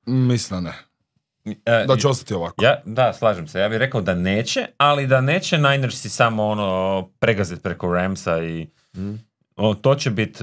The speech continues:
Speaker 2: to će bit utakmica koja će bit zanimljiva pogledati.
Speaker 3: Da, svakako.
Speaker 1: Mm.
Speaker 3: Ali ne vidim da će Niners
Speaker 2: Da.
Speaker 3: izgubit.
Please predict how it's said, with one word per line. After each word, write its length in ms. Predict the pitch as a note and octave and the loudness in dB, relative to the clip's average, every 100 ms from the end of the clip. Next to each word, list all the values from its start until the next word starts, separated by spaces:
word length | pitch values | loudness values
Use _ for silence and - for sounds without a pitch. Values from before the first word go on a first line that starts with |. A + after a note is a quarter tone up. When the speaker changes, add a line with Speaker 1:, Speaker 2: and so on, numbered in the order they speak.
| - - - | -14 -16 -6
Speaker 2:
to 100 | B2 | -4
će 140 | A2 | -4
bit 120 | G#2+ | -6
utakmica 420 | G2+ A#2 - D#2 | -6 -6 -8 -10
koja 120 | - E2+ | -10 -10
će 100 | E2+ | -10
bit 100 | D#2 | -8
zanimljiva 340 | D2+ C2+ G1+ | -6 -8 -10
pogledati. 420 | - G1+ - - | -18 -20 -14 -2
Speaker 3:
Da, 160 | D#3 B2+ | -2 0
svakako. 420 | C#3+ F3 F3+ - _ | 0 -2 -4 -8 _
Speaker 1:
Mm. 160 | A2+ A#2 | -8 -2
Speaker 3:
Ali 200 | A2 A#2+ | 0 0
ne 160 | B2+ D3 | 0 0
vidim 240 | D3+ C#3 | 0 -2
da 100 | C3 | -2
će 120 | C3 | -2
Niners 420 | B2 C3 D3 B2 A#2+ | -2 -2 -2 -4 -6
Speaker 2:
Da. 60 | |
Speaker 3:
izgubit. 480 | G2+ A2 E3+ F#3 | -4 0 0 -2